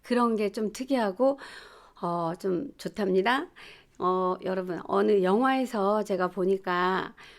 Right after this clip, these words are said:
파리의 그 바게트 빵이 유명해서 그 바게트를 먹기 위해서 여행을 하는 그러한 장면이 나오더라고요.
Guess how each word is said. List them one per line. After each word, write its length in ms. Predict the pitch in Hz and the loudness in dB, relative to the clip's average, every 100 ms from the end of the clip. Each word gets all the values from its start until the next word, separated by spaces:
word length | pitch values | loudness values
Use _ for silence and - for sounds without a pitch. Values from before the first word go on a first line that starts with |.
| - - | -20 -4
파리의 540 | 302 302 262 233 214 | 0 2 2 2 0
그 160 | 214 190 | -2 -2
바게트 580 | - 202 285 285 285 - | -2 2 2 0 -4 2
빵이 480 | 226 208 220 220 | 2 4 2 4
유명해서 520 | 196 196 190 185 185 185 | 4 6 4 2 -2 -4
그 260 | 208 180 | -2 -2
바게트를 1000 | 180 185 214 214 220 190 180 175 196 190 - - - - _ | -2 -2 0 -2 0 2 2 2 2 0 -4 -18 -20 -20 _
먹기 480 | 190 190 - 254 220 | -2 -2 -4 -2 2
위해서 480 | 202 196 196 254 220 | 4 4 2 2 2
여행을 420 | 185 202 202 196 | 4 4 4 2
하는 600 | 214 226 214 226 202 - - - - | 0 2 4 4 2 -2 -10 -20 -16
그러한 340 | - 202 202 185 | -4 0 0 0
장면이 380 | - 226 262 | 2 4 4
나오더라고요. 1000 | 220 175 185 202 196 180 165 170 175 - | 4 4 2 0 -2 -2 -2 0 0 -4